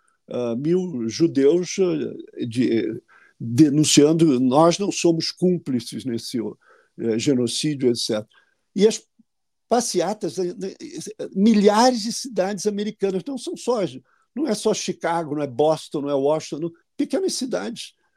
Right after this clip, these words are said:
eh, nos estados têm, eh, manifestação. E em todo o mundo, as manifestações, ah, em Londres são espantosas, são es-, absolutamente espantosas.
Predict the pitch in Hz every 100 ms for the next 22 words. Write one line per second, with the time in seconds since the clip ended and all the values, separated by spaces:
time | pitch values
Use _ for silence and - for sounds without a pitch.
0 | - 143 151 165 147 - 170 160 185 151
1 | 208 185 220 208 139 139 147 160 147 143
2 | - 127 - - _ _ - 233 262 226
3 | - 247 240 214 165 156 139 120 117 _
4 | _ - 190 220 240 269 - 202 175 165
5 | 143 - 170 151 131 110 - _ _ _
6 | _ _ _ _ - - 143 139 - 160
7 | 143 147 180 214 208 139 117 113 - -
8 | 220 247 262 - 240 240 - - - -
9 | - - - 139 - - 127 - - 127
10 | 139 131 135 - - 123 117 117 120